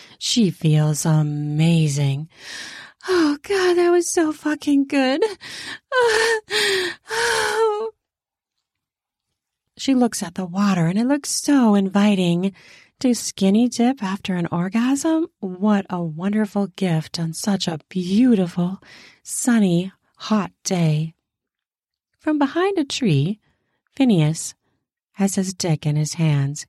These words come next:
He's been watching Star do this. He cannot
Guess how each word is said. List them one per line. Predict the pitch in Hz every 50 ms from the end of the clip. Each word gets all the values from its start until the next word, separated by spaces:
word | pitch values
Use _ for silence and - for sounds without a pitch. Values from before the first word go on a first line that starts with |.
| _ _
He's | _ 262 277 277 -
been | - 294 285 277 254
watching | 247 254 254 254 - - 202 196
Star | 190 - - - - 220 202 185 165 151 147 151 165
do | 170 - 220 226 226 214
this. | - 160 143 151 160 - - - _ _ _ _ _ _ _ _ _ _ _
He | - 294
cannot | 277 - 240 202 185 185 170 160 -